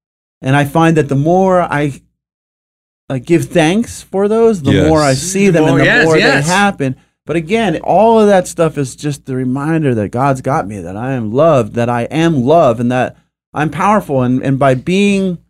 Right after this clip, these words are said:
Speaker 1: but power is, everyone has power. Everyone is powerful. And we cut ourselves off from it sometimes when our minds and our fears and our doubts and our worries take over. But power is not something to be struggled for or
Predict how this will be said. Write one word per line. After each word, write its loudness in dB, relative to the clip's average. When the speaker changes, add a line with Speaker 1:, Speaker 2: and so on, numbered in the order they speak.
Speaker 1:
but -2
power 2
is, -2
everyone 2
has -12
power. -16
Everyone 0
is -10
powerful. -4
And 0
we -6
cut 0
ourselves 0
off 0
from -4
it -12
sometimes -8
when -4
our -4
minds 0
and -4
our -4
fears -2
and -10
our -8
doubts -4
and -12
our -8
worries 0
take -10
over. -2
But -8
power 2
is -2
not -4
something -6
to -8
be -10
struggled -2
for -6
or -6